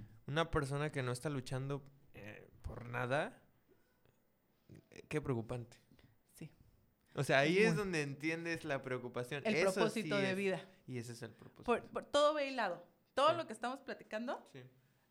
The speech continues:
Speaker 2: este, podríamos hacer un diagrama <laughs> en cómo empieza desde la inteligencia, la voluntad, el autoestima, el tener tu
Speaker 1: Claro.
Speaker 2: propósito. Este,
Speaker 1: Sí.
Speaker 2: el, el libro de,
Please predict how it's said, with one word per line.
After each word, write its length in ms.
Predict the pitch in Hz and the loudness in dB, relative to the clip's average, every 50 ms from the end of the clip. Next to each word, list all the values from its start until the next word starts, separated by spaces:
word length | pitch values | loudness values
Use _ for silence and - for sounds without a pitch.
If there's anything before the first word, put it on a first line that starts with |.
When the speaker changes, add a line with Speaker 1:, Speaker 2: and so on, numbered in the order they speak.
| _ _ | _ _
Speaker 2:
este, 280 | - 190 185 185 196 190 | -10 -8 -8 -6 -6 -6
podríamos 420 | 190 196 196 202 220 233 254 233 | -4 -2 -2 -2 -2 -4 -4 -4
hacer 260 | 190 185 - 208 214 | -6 -6 -6 -6 -6
un 120 | 220 226 214 | -6 -4 -4
diagrama 400 | 180 160 170 180 196 - 226 220 | -2 -2 -2 -2 -2 -2 -2 0
<laughs> 600 | 254 - - - - 190 202 202 - 208 185 - | -2 0 2 2 2 2 2 -2 -2 -4 -4 -4
en 120 | 214 202 | -4 -2
cómo 260 | 202 240 240 240 247 | 0 0 0 0 0
empieza 480 | 247 240 226 233 226 226 233 233 247 247 | -2 -2 -2 -2 0 0 0 0 0 -2
desde 240 | 226 208 190 185 190 | -2 -2 -2 -2 -4
la 100 | 185 180 | -4 -4
inteligencia, 680 | 180 180 190 185 185 180 - 214 233 240 233 277 226 | -4 -6 -4 -4 -4 -2 -2 -2 -2 -2 0 0 2
la 160 | 220 196 170 170 | 2 0 0 -2
voluntad, 680 | 180 180 180 180 185 190 175 185 202 202 214 226 226 | -2 -2 -4 -4 -6 -6 -4 -2 0 0 2 0 0
el 140 | 220 202 180 | -2 -2 -2
autoestima, 840 | 180 180 185 185 185 180 175 175 - - 226 226 220 220 226 220 220 | -2 -2 -4 -6 -6 -8 -8 -8 -10 -10 -8 -6 -6 -4 -4 -6 -6
el 100 | 220 - | -6 -8
tener 240 | - 190 185 196 202 | -10 -10 -8 -8 -8
tu 120 | 196 233 220 | -8 -8 -10
Speaker 1:
Claro. 60 | 202 | -10
Speaker 2:
propósito. 880 | - 180 175 170 - 208 214 214 214 214 240 226 220 - 220 214 220 214 214 - - - - _ - | -8 -10 -10 -8 -8 -6 -6 -6 -6 -8 -10 -12 -10 -6 -6 -6 -6 -6 -10 -16 -20 -20 -20 _ -6
Este, 720 | - 202 202 202 - - - 196 190 190 185 185 180 175 | -4 -4 -4 -4 -6 -8 -4 -2 -2 0 0 0 -2 -2
Speaker 1:
Sí. 260 | 175 185 143 156 - - - - - - - _ _ _ - - | -4 -6 -8 -10 -14 -16 -20 -20 -20 -20 -20 _ _ _ -12 -8
Speaker 2:
el, 280 | 202 196 196 202 208 - | -4 -4 -4 -4 -6 -6
el 140 | - 208 208 | -6 -6 -4
libro 500 | 220 226 233 226 226 226 226 226 226 214 | -4 -4 -2 -2 0 0 0 0 -2 -2
de, 500 | 190 185 185 180 185 185 185 180 180 165 | -2 -2 -2 -2 -2 -2 -4 -6 -6 -8